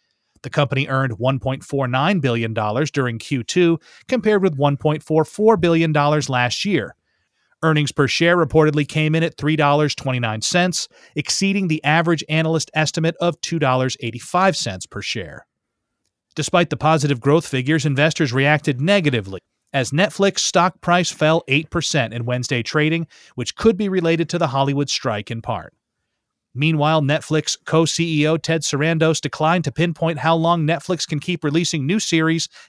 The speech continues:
and films if the strike continues past Labor Day. "The real point is we need to get this strike to a conclusion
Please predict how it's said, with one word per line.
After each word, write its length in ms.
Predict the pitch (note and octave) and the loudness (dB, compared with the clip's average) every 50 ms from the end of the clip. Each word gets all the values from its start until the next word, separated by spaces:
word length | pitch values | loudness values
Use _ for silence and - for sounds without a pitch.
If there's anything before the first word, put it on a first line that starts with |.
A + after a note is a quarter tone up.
| _ - | _ -2
and 240 | D3+ G3 A3+ A#3 | 0 0 0 0
films 520 | - - A#3 A3 F3 B2 A#2 B2+ C3 - - _ - - _ - | 2 2 4 4 4 4 2 0 -4 -6 -8 _ -20 -10 _ -6
if 100 | C3 - | -6 -4
the 100 | - A#2 | -4 -6
strike 340 | - - D3+ C#3+ D#3 E3+ | -4 0 2 2 2 0
continues 500 | - E3 D#3+ - - C3+ C3 C3+ C#3+ - | 0 -4 -4 -2 -2 -2 -2 -2 -2 -2
past 320 | - - A#2 A2 G#2+ - E3+ | -2 -4 -4 -4 -4 -4 -2
Labor 260 | F3+ E3+ D3+ B2+ A#2 | 0 0 0 0 -2
Day. 280 | A2 G2+ F2+ D2 D2 _ _ _ _ _ _ _ _ _ _ _ _ - | -4 -6 -8 -10 -14 _ _ _ _ _ _ _ _ _ _ _ _ -8
"The 80 | A#2+ | -2
real 220 | A2 D#3+ G#3+ A3 D#3+ | 2 4 4 4 4
point 340 | - F#3+ G3 G3+ F3+ - | 4 2 2 2 2 2
is 240 | F3 F3+ G3 F3+ C#3 | 2 2 2 2 0
we 100 | C#3 C#3 | 0 0
need 220 | C#3+ F3 F#3+ E3 - | 0 0 0 -2 -2
to 80 | - | -4
get 300 | A2+ G#2+ D#3+ F#3+ F#3 - | 0 2 2 2 2 2
this 160 | E3+ F3 E3 | 0 0 0
strike 420 | - - - - D#3+ E3 F3 E3 - | 0 -2 -2 0 2 2 2 0 -2
to 160 | - E3+ F3 | 0 0 0
a 60 | E3+ | 0
conclusion 640 | - F3+ F3+ E3+ - G3+ G#3 F#3+ D3 - C#3 C#3 | 0 -2 -4 -2 0 0 0 0 0 0 -2 -4